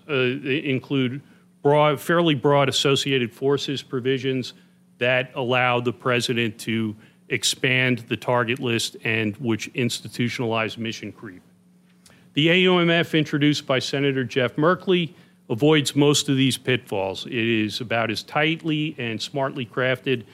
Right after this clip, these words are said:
as a war authorization can be. It's limited to two countries, Iraq and Afghanistan, and three groups. Uh, the countries and targets must be published,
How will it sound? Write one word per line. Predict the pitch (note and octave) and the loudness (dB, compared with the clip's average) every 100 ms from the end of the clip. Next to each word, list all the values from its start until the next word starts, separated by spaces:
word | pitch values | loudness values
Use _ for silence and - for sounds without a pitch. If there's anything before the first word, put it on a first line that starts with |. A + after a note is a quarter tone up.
| - _ - | -20 _ -4
as | A#2 | -2
a | C3 | -2
war | A2+ B2+ B2 | 2 2 4
authorization | B2 A#2 B2 A2+ G#2+ A2+ A2 A#2 | 2 0 -2 -2 -2 -2 -4 -8
can | F#2+ G#2+ | -6 -6
be. | G2 G#2 E2+ - - _ _ | -2 -4 -6 -14 -20 _ _
It's | - B2+ | -6 0
limited | B2 A#2+ A#2+ | 2 2 0
to | - | -2
two | G#2+ F3+ F3+ | -2 0 2
countries, | - E3+ D#3+ E3 D#3+ D3 - - | 0 -2 -2 -2 -2 -2 -6 -6
Iraq | A#2+ B2 A#2+ | -2 0 0
and | A#2 | -2
Afghanistan, | A2 - C#3 C#3+ C#3+ - C3+ C3 B2+ | -4 -2 0 0 0 0 0 0 0
and | B2+ G#2 | -4 -6
three | - A#2 | -4 -6
groups. | G2+ F3 G3 F#3+ G3 - - _ _ _ | 0 2 4 2 -4 -6 -12 _ _ _
Uh, | A#2+ A#2 A2+ G#2 - | 0 2 2 -2 -8
the | - | -14
countries | - D3 C#3 D3+ C#3+ A#2+ | -4 -2 0 -2 -2 -2
and | A#2 | -4
targets | - B2+ B2 - | 0 0 0 -2
must | B2+ A2 | -4 -4
be | - | -6
published, | G2 F3 F#3+ F#3+ F3+ - - | -4 -2 2 2 0 -4 -14